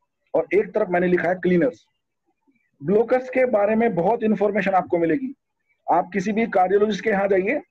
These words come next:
Waiting room में बैठेंगे तो दीवारों पे बहुत सारी information लिखी होती है। समझिए, आप गए doctor Banerjee के यहाँ, जो कि एक famous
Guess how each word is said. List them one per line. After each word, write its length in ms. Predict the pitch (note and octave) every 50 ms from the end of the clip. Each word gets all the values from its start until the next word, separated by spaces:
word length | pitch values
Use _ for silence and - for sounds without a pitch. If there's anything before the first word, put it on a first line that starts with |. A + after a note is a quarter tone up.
| _ _ _ _ _ _ _ _ B2+
Waiting 320 | D3 E3+ F3 F#3 G3+ G#3 G3+
room 160 | G#3+ G#3 G#3+
में 100 | G#3 F#3
बैठेंगे 340 | F#3+ F#3+ F#3 G3 A3 A#3+ B3
तो 100 | A#3+ G3+
दीवारों 360 | E3+ F#3+ F#3+ G3 G3 G#3+ G#3
पे 100 | G#3 G3+
बहुत 260 | E3+ F#3 G#3 A3 A3
सारी 180 | A3 G#3 G#3 G#3
information 480 | G#3+ G#3 - G3 G3 F#3+ F#3 F#3 G3+
लिखी 240 | F#3+ F#3 F3 - F#3+
होती 260 | E3+ D3+ - C#3+ C#3+
है। 60 | C3 - _ _ _ _ _ _ _ _ _ _ _ _ _ _ _ _ -
समझिए, 340 | F3+ F#3 G3 F#3 G#3+ A3
आप 320 | G3+ - D#3+ F3+ G3 G3 E3+
गए 240 | F3 F#3+ G3+ G#3 G3+
doctor 340 | E3 F#3 F3+ - - G3
Banerjee 420 | F3+ F3 E3+ F3 F#3 F#3 E3 F#3 F#3
के 100 | F3+ F3
यहाँ, 280 | D#3+ C#3+ C3+ A#2+ - - _ _ _ _ _ -
जो 160 | - E3 F3
कि 120 | F3+ F#3+ G3
एक 120 | F#3+ F#3+
famous 440 | - - F#3 F#3 G3 G#3 G3+ F3+ -